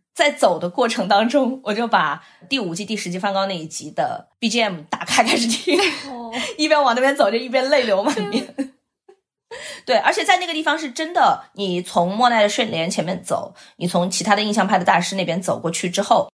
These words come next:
Speaker 1: 你会发现那个地方就有一张梵高的画。
Speaker 2: 而且他的这个故事开始的方式就是跟我们所有的人就是像游客一样去那个奥赛美术馆看这些印象派的画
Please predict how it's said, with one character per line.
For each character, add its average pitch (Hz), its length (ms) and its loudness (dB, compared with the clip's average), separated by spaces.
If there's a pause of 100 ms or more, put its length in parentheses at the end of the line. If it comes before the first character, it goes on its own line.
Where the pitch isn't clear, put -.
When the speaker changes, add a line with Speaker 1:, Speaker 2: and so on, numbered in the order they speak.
(120)
Speaker 1:
你 - 80 -8
会 180 100 0
发 180 220 4
现 185 100 -6
那 175 60 -2
个 165 80 -6
地 156 60 -12
方 160 120 0
就 180 120 0
有 160 100 4
一 151 80 -4
张 147 180 -2
梵 147 140 -6
高 143 80 -8
的 - 80 -8
画。 - 160 -8 (240)
Speaker 2:
而 277 80 2
且 285 140 2
他 269 120 2
的 370 80 4
这 359 140 0
个 285 100 2
故 294 180 -2
事 240 120 0
开 285 180 2
始 294 120 -2
的 160 80 -4
方 254 180 2
式 277 80 -2
就 262 140 0
是 247 120 -2
跟 254 140 4
我 262 40 4
们 190 140 2
所 180 220 0
有 254 60 6
的 226 100 2
人 175 300 0
就 208 120 -4
是 196 360 -4
像 208 180 2
游 170 160 0
客 190 240 -4
一 180 80 -2
样 160 260 -6 (300)
去 190 320 2
那 180 160 2
个 135 240 2 (140)
奥 190 120 4
赛 190 160 0
美 160 120 -2
术 175 100 -4
馆 107 260 0
看 196 320 -2
这 175 140 -2
些 175 380 0
印 196 140 -4
象 180 140 -2
派 180 200 -4
的 170 100 -4
画 170 340 -6